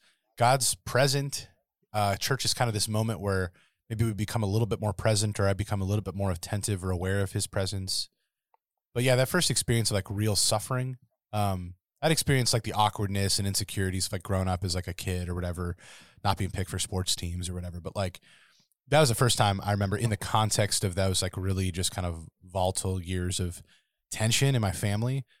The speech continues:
crying out to God one night, not necessarily, like, feeling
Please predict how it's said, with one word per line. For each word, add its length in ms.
crying 360
out 180
to 100
God 380
one 280
night, 300
not 160
necessarily, 360
like, 180
feeling 580